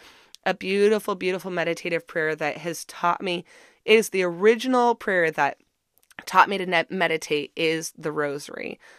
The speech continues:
The rosary is awesome because you say prayers, you say rote prayers, and you repeat them. And it kind of, like, it keeps your subconscious busy enough to where you're not so distracted as you try to meditate on the mysteries. So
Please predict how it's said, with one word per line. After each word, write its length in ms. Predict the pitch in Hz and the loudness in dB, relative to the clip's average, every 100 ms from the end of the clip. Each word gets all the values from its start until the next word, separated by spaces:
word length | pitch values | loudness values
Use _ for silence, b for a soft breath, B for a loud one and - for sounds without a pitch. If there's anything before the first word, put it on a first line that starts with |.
| B - | B -2
The 80 | |
rosary 340 | 185 196 226 220 | 0 0 2 2
is 80 | 196 | 2
awesome 400 | 190 175 196 180 | -2 -2 -6 -6
because 320 | 170 165 - | -4 -6 -4
you 80 | 170 | -8
say 480 | - - 175 180 | -4 0 2 0
prayers, 680 | 202 - 165 165 196 233 214 | -2 -2 0 2 2 0 -2
you 80 | 170 | -8
say 240 | - 175 | -4 -4
rote 260 | 175 165 - | -2 -4 -4
prayers, 280 | 165 170 170 | -4 -4 -4
and 80 | |
you 80 | 156 | -6
repeat 460 | 151 - - 196 - | -8 -10 -10 -10 -2
them. 280 | 226 247 254 B B B B | -2 -2 -6 B B B B
And 100 | 208 | -4
it 120 | - | -4
kind 180 | - 311 | -4 -6
of, 120 | 453 466 | -4 -2
like, 320 | 415 - - - - - b b b b - | -2 -4 -10 -14 -14 -14 b b b b -4
it 220 | 269 - | -4 -4
keeps 600 | - 269 330 403 - 247 | -8 -2 -2 -2 -6 -2
your 500 | 254 240 226 220 190 - | 2 4 4 2 -2 -6
subconscious 720 | - 208 196 190 190 196 208 | -4 -4 -2 -2 -2 -2 -6
busy 400 | 160 156 160 190 | -4 -2 -2 -2
enough 420 | 196 208 208 214 - | -2 2 2 0 -6
to 140 | 190 | -4
where 160 | 180 175 | 0 0
you're 100 | 170 | 0
not 220 | 160 - | -2 -4
so 160 | 190 | -8
distracted 760 | 175 151 - 151 143 - 196 190 B B B 185 | -8 -10 -2 0 0 -2 -6 -6 B B B -2
as 160 | 170 | -2
you 80 | 175 | -6
try 200 | - 170 | -2 0
to 80 | 165 | 0
meditate 720 | 156 156 156 151 156 - 151 | -4 -2 -2 -2 -4 -8 -8
on 120 | 151 147 | -6 -6
the 60 | |
mysteries. 720 | 139 139 - - - - - | -8 -10 -12 -16 -14 -12 -10
So 220 | - 180 | -4 -4